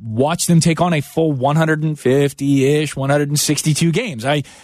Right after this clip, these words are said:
think a lot of people are looking forward to that. I think a lot of people are looking forward to seeing a, a full-fledged rotation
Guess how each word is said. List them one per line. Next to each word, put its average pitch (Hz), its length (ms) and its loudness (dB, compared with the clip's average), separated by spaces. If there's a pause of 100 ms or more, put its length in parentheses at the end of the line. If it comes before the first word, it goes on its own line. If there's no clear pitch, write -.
(140)
think 147 120 2
a 160 60 0
lot 156 180 0
of 170 60 -2
people 165 240 0
are 151 40 4
looking 151 280 0
forward 139 240 2
to 135 60 0
that. 131 160 2
I 127 40 2
think 123 140 -2
a - 20 0
lot 120 160 2
of 135 80 -4
people 143 220 2
are 127 60 2
looking 131 260 -2
forward 127 240 0
to 117 80 -2
seeing 127 260 -2
a, 110 180 0
a 110 120 0
full-fledged 131 1700 -2
rotation 151 880 0